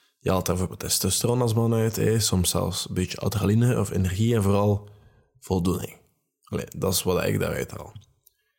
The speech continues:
En ik laat mezelf toe om in competitie te gaan, hè, om mezelf vooruit te trekken. Ik weet, ik weet niet hoe dat met jullie zit, maar ik heb nooit een medaille gekregen gewoon omdat ik meedeed.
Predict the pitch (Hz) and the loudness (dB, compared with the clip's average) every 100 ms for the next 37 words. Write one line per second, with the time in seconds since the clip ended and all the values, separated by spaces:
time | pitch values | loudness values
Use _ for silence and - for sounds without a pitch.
0 | _ _ _ _ _ _ _ _ _ _ | _ _ _ _ _ _ _ _ _ _
1 | - 104 98 107 101 95 98 92 - 131 | 2 2 4 2 4 4 2 2 2 4
2 | 123 92 90 90 92 87 87 90 113 139 | 4 2 2 2 2 2 2 4 2 0
3 | - - 95 92 98 - 101 104 113 101 | -4 0 2 4 2 2 2 2 0 -2
4 | - - 98 101 101 104 - - - _ | -4 -4 -6 0 2 2 -2 -8 -10 _
5 | - - - _ _ _ _ _ _ _ | -20 -20 -20 _ _ _ _ _ _ _
6 | _ - - 107 127 139 110 104 113 139 | _ -6 0 2 4 4 4 4 4 4
7 | 147 151 113 104 101 98 110 113 101 95 | 4 2 2 2 2 2 4 4 4 4
8 | 101 104 95 104 104 92 87 95 92 90 | 4 4 2 2 4 4 4 4 4 2
9 | - 87 71 - - - | 0 0 0 -4 -10 -18